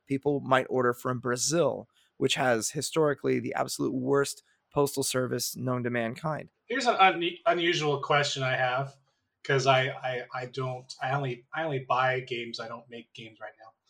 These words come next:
Speaker 2: Like, is there a way, or do people, when they make these campaigns, do they exclude certain countries because of these issues?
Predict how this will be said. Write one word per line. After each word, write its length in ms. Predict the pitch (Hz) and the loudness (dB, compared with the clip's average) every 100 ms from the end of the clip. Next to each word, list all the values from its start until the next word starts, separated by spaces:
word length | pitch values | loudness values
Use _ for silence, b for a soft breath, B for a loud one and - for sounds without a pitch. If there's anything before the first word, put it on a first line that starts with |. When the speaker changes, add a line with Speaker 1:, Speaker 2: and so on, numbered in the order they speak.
| - - | -14 -2
Speaker 2:
Like, 260 | 165 147 | 0 0
is 120 | 175 165 | -6 0
there 200 | 214 208 | 2 4
a 60 | |
way, 420 | 170 156 170 220 202 | 2 2 2 2 0
or 100 | 147 | -4
do 140 | 135 143 | -4 -8
people, 580 | 196 196 190 190 180 - | -10 -4 0 0 -2 -4
when 140 | 151 | -6
they 240 | 143 139 135 | -6 -6 -10
make 200 | 151 151 | -12 -10
these 160 | 170 | -12
campaigns, 520 | - 180 165 185 190 - | -8 -6 -6 -8 -8 -6
do 80 | |
they 140 | 139 151 | -4 -2
exclude 640 | 196 - - 143 143 180 | -4 -8 -10 -6 -6 -6
certain 340 | - 208 - - | -6 -6 -6 -2
countries 460 | 208 220 247 240 | -2 -2 -10 -14
because 300 | 208 202 202 | -12 -4 -2
of 140 | 214 208 | -2 -8
these 380 | 220 220 - - | -12 -14 -14 -10
issues? 540 | 196 220 269 - - | -10 -10 -12 -14 -18